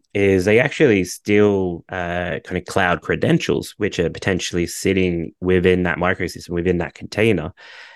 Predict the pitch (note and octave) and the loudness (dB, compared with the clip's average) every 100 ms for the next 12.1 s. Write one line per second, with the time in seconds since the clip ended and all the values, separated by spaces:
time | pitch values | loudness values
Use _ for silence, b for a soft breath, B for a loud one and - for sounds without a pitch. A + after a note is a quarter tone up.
0 | - F#2 G#2+ C#3+ C3+ F#2 E2+ A#2+ F3+ - | -4 2 6 4 2 -2 0 0 0 -4
1 | - D#2+ D2+ - - _ C#3+ D#3 - A#2 | -6 -6 -6 -12 -20 _ -6 -4 2 2
2 | G2 G#2+ G2 F#2+ F2+ - G#2 - - E2 | 4 0 0 0 -2 -2 -6 -4 -4 -4
3 | - F2 E2+ F2+ F#2 F2+ E2+ E2 D#2 D2+ | -2 0 2 2 4 4 2 0 -4 -4
4 | F#2+ G2 E2+ D#2+ D2+ C#2+ - D#2+ D#2+ E2+ | -2 -2 -2 -4 -8 -8 -6 -6 -4 -6
5 | D#2 - F2+ E2 F2 - F#2 E2+ E2 E2 | -2 2 2 2 -2 -4 -4 -4 -4 -6
6 | E2 E2+ E2+ D#2+ G2+ A2+ - B B B | -6 -4 -4 -2 -2 -2 -6 B B B
7 | B - A#2+ D#3 F3+ C#3 F#2+ G2 G2 E2+ | B 0 4 6 6 4 2 4 4 2
8 | D#2 - - C3 G#2 - _ F#2+ G#2+ G#2 | 0 -6 -4 -2 -2 -6 _ -2 2 4
9 | F#2 F2 F#2 F#2 F2 E2+ D#2+ D#2+ D#2+ - | 2 0 -2 0 0 0 -2 -4 -6 -12
10 | _ F#2+ D#2+ E2 D#2 F#2 E2 E2+ D#2+ E2+ | _ -4 -4 -4 -2 -2 -2 -2 -4 -4
11 | E2+ E2+ E2+ - E2 - E2 D#2+ D#2 - | -4 -4 -4 -4 -4 -2 0 0 -2 -6